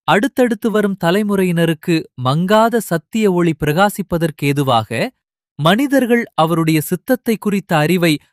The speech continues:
தங்களோடு சுமந்து புறப்பட்டுச் செல்ல வேண்டுமென்பது அவருடைய நோக்கமாக இருந்தது. நீதியை பிரசங்கித்த விசுவாசமுள்ள போதகனான நோவா, ஜல பிரளயத்துக்கு பின்பு முன்னூற்று ஐம்பது வருடங்கள் உயிரோடு இருந்தான்.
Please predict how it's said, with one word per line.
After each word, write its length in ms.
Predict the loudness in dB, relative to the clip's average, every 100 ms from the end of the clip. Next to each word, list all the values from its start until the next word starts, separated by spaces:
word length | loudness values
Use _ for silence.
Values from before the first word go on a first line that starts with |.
| _ -4
தங்களோடு 560 | -2 2 2 4 2 0
சுமந்து 500 | -2 0 0 2 0 -2 _
புறப்பட்டுச் 600 | -2 0 0 -4 -2 -2
செல்ல 260 | 0 0 0
வேண்டுமென்பது 760 | 0 0 0 0 -2 -2 0 0 -2 -10 _
அவருடைய 440 | -4 0 0 0 0
நோக்கமாக 600 | 0 -2 -2 -2 0 -2
இருந்தது. 480 | -4 -4 -4 -4 -4 -8 _ _ _ _ _ _ _ -4
நீதியை 520 | 0 2 4 4 2
பிரசங்கித்த 640 | 0 -4 -2 -2 -2 -2 0 0 -4
விசுவாசமுள்ள 840 | -6 -4 -2 2 2 0 -2 0 0 0
போதகனான 680 | 0 0 0 0 -2 -2 -2
நோவா, 420 | 0 0 2 0 -2 -8 _ _ _
ஜல 280 | -2 0 2 0 0
பிரளயத்துக்கு 640 | 0 2 0 -2 -4 -4 -6
பின்பு 340 | -4 -2 0 -2 -6 _ _
முன்னூற்று 520 | -2 -2 0 -4 -2 0
ஐம்பது 320 | 0 0 0
வருடங்கள் 560 | 0 0 0 -2 -2 -6 -6
உயிரோடு 500 | -6 -4 -2 0 -2
இருந்தான். 400 | -4 0 0